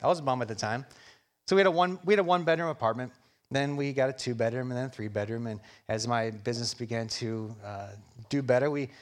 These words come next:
we increased our standard of living over and over and over and over. And,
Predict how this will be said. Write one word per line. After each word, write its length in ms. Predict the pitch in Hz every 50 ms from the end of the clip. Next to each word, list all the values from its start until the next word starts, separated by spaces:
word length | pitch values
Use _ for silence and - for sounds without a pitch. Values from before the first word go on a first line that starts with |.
| - _
we 240 | - 135 131 131 - -
increased 400 | 156 165 160 160 180 170 156 -
our 80 | 151 131
standard 460 | - - - 151 147 147 143 135 127 -
of 240 | 117 113 110 104 110
living 320 | 127 131 110 101 95 92 - -
over 360 | 113 127 131 127 127 135 127
and 220 | 104 92 - - - -
over 340 | 117 123 123 120 123 131
and 220 | 113 - 92 92 101
over 320 | 110 113 117 110 - 120
and 140 | 113 113 110
over. 200 | 104 95 101 98
And, 120 | 101 98